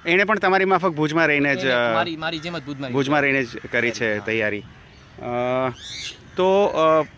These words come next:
Speaker 1: અ, આ તૈયારીમાં શું શું ધ્યાન રાખવું પડે?
Speaker 2: આ તૈયારીમાં ધ્યાન ઈ રાખવાનું છે કે તમે બેઝિક કન્સેપ્ટ તમે ટીચર પાસે ક્લિયર કરાવી લો. અને પછી તમે કોઈ પણ સ્ટ-, અ, ઇન્સ્ટિટ્યૂટ,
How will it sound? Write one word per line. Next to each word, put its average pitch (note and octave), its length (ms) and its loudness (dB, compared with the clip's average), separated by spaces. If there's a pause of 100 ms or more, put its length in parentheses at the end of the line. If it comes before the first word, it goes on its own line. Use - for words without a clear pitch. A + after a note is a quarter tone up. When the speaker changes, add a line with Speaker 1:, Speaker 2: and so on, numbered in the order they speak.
(100)
Speaker 1:
અ, - 20 4 (760)
આ F3 140 2
તૈયારીમાં A#3+ 760 2
શું B3 180 -4
શું A#3+ 140 2
ધ્યાન D#3+ 240 4
રાખવું F3 320 0
પડે? D#3 160 0 (160)
Speaker 2:
આ E3+ 60 -6 (120)
તૈયારીમાં G3 380 -8
ધ્યાન F3 320 -8
ઈ A#3 60 -14
રાખવાનું F#3+ 420 -8
છે - 300 -10
કે F3 140 -12
તમે E3 400 -10 (140)
બેઝિક E3+ 380 -10
કન્સેપ્ટ G#3 340 -14
તમે G3 180 -12
ટીચર G3 260 -14
પાસે G3 220 -10
ક્લિયર F#3+ 200 -8
કરાવી F#3 320 -2
લો. A2+ 100 -14 (460)
અને D#3+ 140 -10 (140)
પછી G3+ 360 -10
તમે A3+ 300 -8
કોઈ G#3+ 180 -6
પણ B3+ 100 -4
સ્ટ-, - 180 -6
અ, E3+ 300 -2 (140)
ઇન્સ્ટિટ્યૂટ, G3+ 400 -8